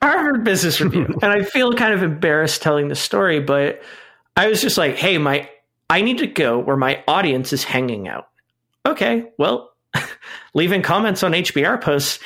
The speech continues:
Speaker 1: is one way that I could do it. And so anytime I would read, like, an article <laughs> on leadership or something similar, I would just leave a post saying, like, "Hey, this is what we see. I'm the founder. This is how it works for us," et cetera.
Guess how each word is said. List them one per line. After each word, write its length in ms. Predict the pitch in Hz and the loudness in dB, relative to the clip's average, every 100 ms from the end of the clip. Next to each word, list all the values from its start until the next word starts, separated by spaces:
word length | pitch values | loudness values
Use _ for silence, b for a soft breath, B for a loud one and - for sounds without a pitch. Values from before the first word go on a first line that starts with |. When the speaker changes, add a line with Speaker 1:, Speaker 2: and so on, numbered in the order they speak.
| B B | B B
Speaker 1:
is 120 | 165 135 | -2 0
one 240 | 147 196 - | 0 0 0
way 220 | 160 143 | 0 2
that 160 | 127 | 2
I 80 | 127 | 0
could 220 | 123 143 | -2 -6
do 180 | 123 226 | -2 0
it. 180 | 160 139 | 0 0
And 160 | 143 139 | 0 0
so 300 | 165 143 - | 0 0 -2
anytime 920 | 196 254 269 - 190 214 143 117 107 - | 0 0 0 -2 -2 0 0 -2 -6 -2
I 100 | 156 | 0
would 160 | 147 160 | 0 -2
read, 380 | 156 156 156 | -2 0 0
like, 180 | 165 143 | 0 0
an 100 | 143 | 0
article 420 | 135 147 160 160 - | 2 0 0 -2 -2
<laughs> 60 | - | 0
on 120 | 160 - | -2 0
leadership 640 | 185 160 180 185 - 196 - | 0 0 0 0 0 -2 0
or 100 | 151 | 0
something 360 | 151 139 143 | -2 -2 -4
similar, 480 | - 208 208 160 147 B B B B B _ _ _ _ _ | -4 -2 0 0 -2 B B B B B _ _ _ _ _
I 140 | 151 | 0
would 200 | 175 170 | 2 0
just 260 | 143 131 - | 0 -2 0
leave 220 | 156 214 | 0 0
a 60 | 190 | -2
post 440 | - 135 269 233 | -2 0 0 0
saying, 240 | - 147 147 | 2 2 2
like, 240 | 135 131 | 0 -2
"Hey, 320 | - 160 247 | -2 0 0
this 220 | 151 180 | 0 0
is 240 | 226 135 - _ _ _ | 0 -2 -6 _ _ _
what 340 | 139 160 180 160 | -2 0 0 -2
we 220 | 147 180 | 0 0
see. 500 | - 160 165 185 185 B B | 0 0 2 0 -4 B B
I'm 160 | 139 175 | 0 2
the 80 | 175 | 0
founder. 640 | - 143 165 160 170 165 | 2 2 2 2 2 0
This 220 | 156 156 | 0 0
is 120 | 175 147 | 0 0
how 220 | 147 151 | 2 2
it 60 | |
works 240 | 143 147 - | 0 -2 -4
for 240 | - 139 | 0 2
us," 260 | 127 139 139 | 2 2 -2
et 120 | 139 | -2
cetera. 500 | - 240 185 139 139 | 0 2 2 0 -4